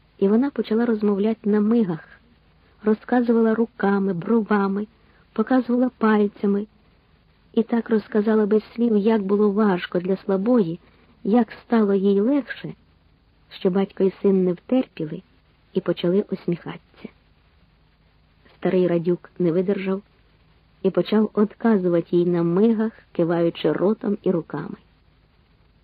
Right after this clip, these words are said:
Покивавши й поморгавши, вони всі троє навшпиньки вийшли з кімнати, посадивши коло постелі стару бабу. Всі повеселішали,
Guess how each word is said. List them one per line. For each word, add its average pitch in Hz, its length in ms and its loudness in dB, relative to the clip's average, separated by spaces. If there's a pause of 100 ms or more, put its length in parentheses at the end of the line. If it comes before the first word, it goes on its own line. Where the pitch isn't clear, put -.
Покивавши 240 640 0
й 196 40 0
поморгавши, 175 800 -4 (500)
вони 254 200 6
всі - 220 -2
троє 214 360 0
навшпиньки 190 640 0
вийшли 160 400 -2
з - 20 -20
кімнати, 190 580 -2 (580)
посадивши 185 580 0
коло 170 260 -2
постелі 262 640 -4 (280)
стару 185 400 -2
бабу. 160 260 -6 (1300)
Всі - 160 -4
повеселішали, 202 800 -2